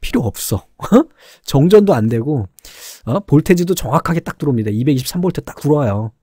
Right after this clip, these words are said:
어, 헤르츠도 육십 헤르츠 혹은 오십구점구 막 이렇게 해서 정확하게 들어오기 때문에 굳이 일반적인 쓰지 않고요. 슈퍼컴퓨터에서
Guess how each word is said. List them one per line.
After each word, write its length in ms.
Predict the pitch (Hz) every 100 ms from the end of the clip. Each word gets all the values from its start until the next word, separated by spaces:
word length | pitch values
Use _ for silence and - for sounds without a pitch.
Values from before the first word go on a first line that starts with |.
| _
어, 180 | 117 104
헤르츠도 440 | 143 220 - 214 143
육십 280 | 113 -
헤르츠 240 | 170 160 160
혹은 140 | 151
오십구점구 760 | 123 127 - 120 143 131 139 110
막 160 | 101
이렇게 200 | 113 156
해서 220 | 143 139 - - -
정확하게 380 | - 147 190 175
들어오기 240 | 131 127
때문에 400 | - 120 143 131 85 - - - -
굳이 300 | - 247 277
일반적인 420 | 143 165 165 156
쓰지 240 | 156 214
않고요. 480 | 170 92 - 143 95 - - - -
슈퍼컴퓨터에서 1040 | - 240 254 240 208 185 - 104 98 92